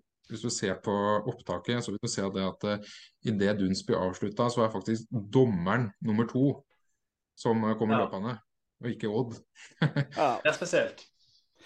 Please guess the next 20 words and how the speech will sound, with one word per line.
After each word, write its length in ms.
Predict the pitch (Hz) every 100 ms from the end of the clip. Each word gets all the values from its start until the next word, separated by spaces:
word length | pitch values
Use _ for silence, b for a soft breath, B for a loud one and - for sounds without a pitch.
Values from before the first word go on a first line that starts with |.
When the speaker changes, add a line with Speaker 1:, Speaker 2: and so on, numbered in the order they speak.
| -
Speaker 1:
Det 100 | 117
er 200 | 143 143
litt 120 | 98
spesielt, 340 | - 95 82 -
ja. 120 | 92 123
Speaker 2:
Ja. 200 | 117 - - - -
Speaker 3:
Jeg 1000 | 60 120 139 151 151 156 151 147 147 143
tenker 340 | 135 110 120
i 60 | 120
hvert 180 | 110
fall, 760 | - - 113 113 113 113 110 110
eh, 760 | 110 107 107 107 107 107 107 -
at 440 | - _ 107 113
det 120 | 113
er 480 | 110 104 107 107 107 104 - B B b b b b b _ -
kanskje 300 | 131 - 127 123 - _ _ -
litt 400 | 156 175 196 208
spesielt 920 | - - 170 165 165 156 160 175 -
at 220 | 156 135
Odd 380 | 160 131 139 135